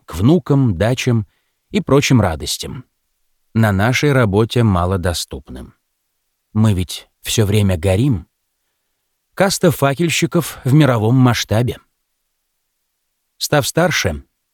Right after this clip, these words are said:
увидев, что и следующее поколение специалистов подрастает, сердито фыркает, топает по пяткам,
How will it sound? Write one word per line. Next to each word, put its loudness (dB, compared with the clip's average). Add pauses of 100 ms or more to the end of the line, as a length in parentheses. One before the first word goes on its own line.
увидев, 0
что -2
и 2
следующее 0
поколение 0
специалистов -4
подрастает, -2 (500)
сердито 2
фыркает, -4 (100)
топает -2
по -2
пяткам, -4